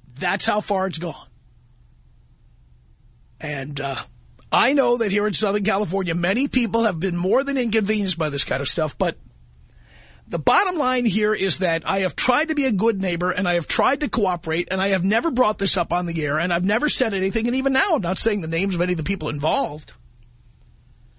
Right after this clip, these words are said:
But I'm at my wit's end. I vote, I pay taxes, I participate. I'm involved with my neighborhood.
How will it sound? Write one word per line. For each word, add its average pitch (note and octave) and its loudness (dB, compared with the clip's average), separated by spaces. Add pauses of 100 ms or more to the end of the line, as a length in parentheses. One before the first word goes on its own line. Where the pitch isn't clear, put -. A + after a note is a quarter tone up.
(800)
But A#3 2
I'm A3+ 2
at A#3 4
my A#3+ 4
wit's A#3+ 0
end. D4 0 (1900)
I G#3 0
vote, G3 -2
I G#3 0
pay A#3 -2
taxes, G#3 -2
I F#3+ -2 (240)
participate. F3+ 0 (760)
I'm C#3 -12
involved E3+ 2
with F#3 0
my A3 2
neighborhood. E3+ -2